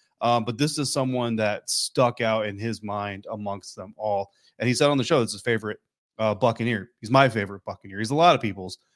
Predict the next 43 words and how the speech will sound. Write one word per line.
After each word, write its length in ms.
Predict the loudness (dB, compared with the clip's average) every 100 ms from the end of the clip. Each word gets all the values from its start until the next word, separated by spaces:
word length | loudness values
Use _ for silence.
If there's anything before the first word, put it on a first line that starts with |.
| _ -2
uh, 260 | 0 0
favorite 360 | -2 -2 -2 -2
Buccaneer. 380 | -4 -2 0 0
I 60 |
mean, 320 | 0 -2 -2 -8 _ _
uh, 240 | 2 4 2
and, 140 | -2 -4
and, 240 | -4 -2
you 60 | 0
know, 160 | 0
in 100 | -2
fact, 520 | 0 2 2 0 -10 -14 -10
you 140 | -4
know, 320 | -2 -2 -4
that's 520 | -2 -2 -2 -6 -8 -12 _
some 340 | -12 2 4 4
of 80 | 2
the 100 | 0
things 280 | 2 0
that 80 | 2
make 240 | 2 2 2
him 200 | 0 0
such 200 | -4 -2
a 40 |
great 200 | -2 0
Buccaneer 520 | -2 0 0 0 0
are 60 | -2
some 140 | -2
things 120 | -2
that 100 | -2
we're 120 | -4 -4
gonna 160 | -6
talk, 300 | -2 -2 -2 -8 _ _ -2
uh, 140 | 0
about 340 | 0 2 2 2
here 200 | -2 -2
in 100 | -4
just 220 | -4 -4
a 40 |
minute. 260 | -2 -2 -2
But 80 | -2
I 80 | 0
mean, 260 | -2 -4